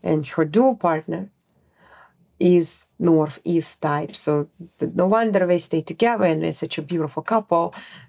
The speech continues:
because it's, the, the whole search becomes complete. They truly, and they are, they truly complete each other in terms of those energies. And when you,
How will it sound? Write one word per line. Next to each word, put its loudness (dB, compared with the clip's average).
because -2
it's, -12
the, 0
the 0
whole 2
search 2
becomes -2
complete. 0
They 2
truly, 2
and 2
they 4
are, 2
they 6
truly 2
complete 2
each 0
other 0
in 0
terms 0
of 0
those 0
energies. -2
And 2
when 4
you, 4